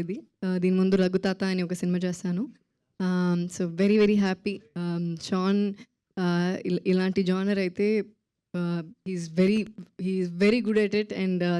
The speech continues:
this time also he's delivered his best. Thank you, Sean, and, uh, thanks to దినేష్ కృష్ణన్, ఆ డిఓపి. ఒక్కొక్క ఫ్రేమ్ చూసి చూసి చాలా బాగా చేశారు. So thank you, దినేష్ బ్రో. Um, చంద్రు, మన డైరెక్టర్. ఈ,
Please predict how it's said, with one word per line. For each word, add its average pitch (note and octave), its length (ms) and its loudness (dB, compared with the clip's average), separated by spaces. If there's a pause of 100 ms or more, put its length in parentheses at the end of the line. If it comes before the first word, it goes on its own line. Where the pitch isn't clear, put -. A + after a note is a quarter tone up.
this F3 180 0
time G3 180 0
also G3 220 0
he's F3 200 -2
delivered F#3 320 2 (100)
his F3 140 -2 (140)
best. B3+ 240 -6 (480)
Thank G3+ 200 4
you, A3+ 140 6
Sean, A3 240 2 (180)
and, F3+ 160 -2 (120)
uh, F3 80 -2 (120)
thanks G3 240 2 (160)
to G#3 80 6 (720)
దినేష్ A#3 320 4
కృష్ణన్, A3+ 360 -2 (120)
ఆ F#3 40 2 (120)
డిఓపి. G3 380 2 (1200)
ఒక్కొక్క G3+ 280 4 (120)
ఫ్రేమ్ G#3 220 0 (100)
చూసి G3+ 300 2
చూసి G#3 280 2 (460)
చాలా G#3 280 2
బాగా G#3 260 2
చేశారు. F#3 440 -4 (440)
So F#3 80 -2 (220)
thank G3 280 -2
you, A3 80 4 (140)
దినేష్ G3 320 0
బ్రో. G3 100 -2 (640)
Um, F3 220 -2 (600)
చంద్రు, A#3+ 360 6 (260)
మన G3 100 -2 (100)
డైరెక్టర్. G3+ 380 -2 (580)
ఈ, G3 40 4